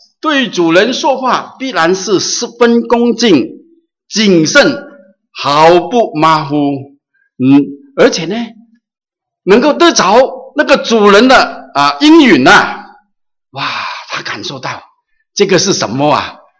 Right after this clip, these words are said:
啊，这个是恩典啊。所以我们看到那些，呃，呃，以，以前的朝代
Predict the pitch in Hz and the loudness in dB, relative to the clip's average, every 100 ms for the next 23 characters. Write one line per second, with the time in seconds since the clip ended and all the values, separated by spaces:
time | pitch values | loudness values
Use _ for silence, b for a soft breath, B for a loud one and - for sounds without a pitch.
0 | _ _ _ _ _ 123 123 95 92 - | _ _ _ _ _ -6 -6 -6 -2 0
1 | 156 135 165 160 - 185 170 196 190 196 | 2 0 -2 -4 0 2 4 2 4 2
2 | 147 85 113 98 - _ _ _ _ - | 2 0 -6 -8 -12 _ _ _ _ -6
3 | 277 233 165 139 190 202 196 180 156 B | -4 -2 -2 -2 -4 -4 -2 0 -2 B
4 | B _ 170 170 180 175 175 120 104 - | B _ -2 0 0 0 -2 -6 -8 -12
5 | - - - 110 107 - - - - 110 | -20 -20 -12 -12 -12 -12 -10 -10 -12 -16
6 | 120 110 117 123 135 147 - 180 - 139 | -14 -10 -8 -4 -2 -2 -4 -8 -6 -4
7 | 101 | -4